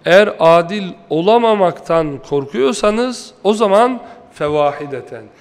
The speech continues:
Yani fenkihu vahideten. O zaman bir tane nikahlayın demek. Yani bunun başında mahzuf bir amil var. Fevahideten bir tane nikahlayın. Peki yani kadınları aldı adam, iki tane eşi oldu, üç tane eşi oldu.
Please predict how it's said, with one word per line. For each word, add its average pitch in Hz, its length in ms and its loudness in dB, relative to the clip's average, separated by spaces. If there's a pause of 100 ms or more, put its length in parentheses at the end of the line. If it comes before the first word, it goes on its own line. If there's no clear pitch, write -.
(300)
Yani 147 280 -8
fenkihu 240 960 -6 (160)
vahideten. 135 760 -4 (360)
O 208 120 4
zaman 175 480 -2
bir 226 140 -2
tane 175 400 4
nikahlayın 131 600 -4
demek. 117 360 -12
Yani 151 220 -4
bunun 190 220 -8
başında 151 600 -4 (240)
mahzuf 165 480 -4
bir 196 320 2
amil 156 260 -2
var. 127 200 -4 (320)
Fevahideten 202 840 0
bir 226 100 -10
tane 170 300 -4
nikahlayın. 120 500 -12 (360)
Peki 190 600 -6 (480)
yani 190 320 -2 (160)
kadınları 202 600 -4 (720)
aldı 185 360 -2
adam, 180 320 -6
iki 180 200 -18
tane 170 340 -6
eşi 180 200 -10
oldu, 151 260 -10
üç 165 180 -12
tane 151 280 -6
eşi 151 200 -12
oldu. 120 420 -10